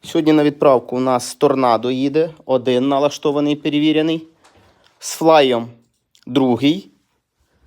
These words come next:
І ще один з Торнадо, теж алюмінієвий. До кожного прилада подарунок йде пінпойнтер. Акція ще дана не закінчилася. Вартість прилада — чотирнадцять тисяч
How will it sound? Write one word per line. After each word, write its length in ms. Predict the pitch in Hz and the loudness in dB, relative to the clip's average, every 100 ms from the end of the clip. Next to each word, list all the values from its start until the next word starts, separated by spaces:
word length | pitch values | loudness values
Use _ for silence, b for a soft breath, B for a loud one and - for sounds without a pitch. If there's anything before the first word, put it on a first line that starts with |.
| _ _ _ _ - | _ _ _ _ -10
І 400 | 175 208 208 196 | -6 -6 -6 -6
ще 320 | - - 165 | -6 2 4
один 280 | 165 156 151 | 6 4 0
з 100 | - | 0
Торнадо, 460 | 156 147 165 143 | 0 2 2 0
теж 260 | 123 135 - | -2 -2 -2
алюмінієвий. 460 | 123 120 104 104 107 | -2 -2 -6 -8 -6
До 120 | 147 | -2
кожного 400 | 185 160 151 143 | 0 2 0 -2
прилада 380 | 175 196 180 131 | 0 0 0 -2
подарунок 640 | - 120 127 156 151 - | -4 -2 -2 -2 -4 -6
йде 340 | 113 131 143 143 _ _ _ _ | -2 -2 -2 -8 _ _ _ _
пінпойнтер. 720 | 147 131 131 127 151 165 175 175 _ _ | -4 -4 -2 -4 -4 -6 -8 -10 _ _
Акція 520 | 139 139 - - 127 | -2 -2 -4 -6 -6
ще 320 | 120 - 135 135 | -6 -6 -6 -6
дана 360 | - 127 127 123 | -6 -2 -2 -2
не 300 | 123 135 135 | -2 0 0
закінчилася. 840 | 123 123 127 117 - 98 - - - b b b b - | 0 -4 -4 -6 -8 -10 -12 -16 -20 b b b b 0
Вартість 480 | 151 160 165 160 | 2 2 -2 -4
прилада — 480 | - 202 202 190 185 185 _ _ | 0 2 2 2 0 -4 _ _
чотирнадцять 580 | - - 143 120 - - | -12 -6 -4 -4 -8 -6
тисяч 460 | 147 120 113 - | -4 -4 -8 -14